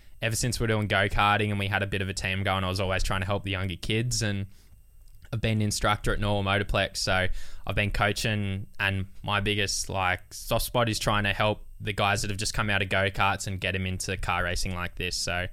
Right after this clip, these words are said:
um, I'm always watching this 'cause I got so many people I've helped out in it. But I suppose my big goal one day is, um, and this is probably going a little bit further down the track, is I'd like to be able to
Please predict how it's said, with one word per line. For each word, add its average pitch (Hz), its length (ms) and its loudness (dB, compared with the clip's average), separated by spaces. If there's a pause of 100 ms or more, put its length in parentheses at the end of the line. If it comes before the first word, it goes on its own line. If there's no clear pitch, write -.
(580)
um, 95 480 -2
I'm 98 140 -2
always 113 320 6
watching 113 280 2
this 120 200 0
'cause 104 140 -2
I 98 100 2
got 98 140 -2
so 107 200 2
many 104 160 0
people 101 300 0
I've 98 120 -2
helped 98 260 0
out 95 240 4
in 98 140 0
it. 120 160 -2 (100)
But 95 340 -2 (460)
I - 40 -8
suppose 123 280 0
my 131 100 2
big 113 260 0
goal 113 280 6
one 107 240 4
day 107 320 6
is, 104 400 0
um, 95 500 0 (180)
and 107 140 -2
this 110 160 0
is 113 100 0
probably 104 540 2 (240)
going 101 240 2
a - 20 2
little 104 240 2
bit 98 280 -2
further 104 280 2
down 98 200 2
the 95 80 -2
track, 104 360 0
is 101 140 0
I'd 98 120 0
like 101 260 2
to 107 120 -4
be 95 140 -2
able 92 160 2
to 92 180 0